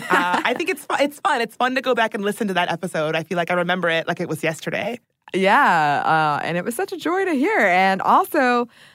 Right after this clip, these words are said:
Speaker 2: I love the, <laughs> uh, right now, there's Jane Walker. Have you heard about this?
Speaker 1: Mm-hmm.
Speaker 2: Oh, no?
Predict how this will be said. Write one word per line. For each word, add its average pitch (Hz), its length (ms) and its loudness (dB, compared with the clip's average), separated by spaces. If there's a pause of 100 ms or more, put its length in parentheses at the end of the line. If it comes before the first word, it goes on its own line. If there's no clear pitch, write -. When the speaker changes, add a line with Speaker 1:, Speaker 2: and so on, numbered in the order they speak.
(160)
Speaker 2:
I 190 220 4
love 220 440 0
the, 175 540 2 (160)
<laughs> - 160 -10
uh, 208 320 4
right 196 320 2
now, 185 540 2 (240)
there's 180 500 0 (500)
Jane 151 720 0
Walker. 139 520 0
Have 135 120 -2
you 143 60 -2
heard 143 160 -2
about 147 160 -2
this? 190 220 0
Speaker 1:
Mm-hmm. 269 220 0
Speaker 2:
Oh, 190 680 0
no? 269 480 4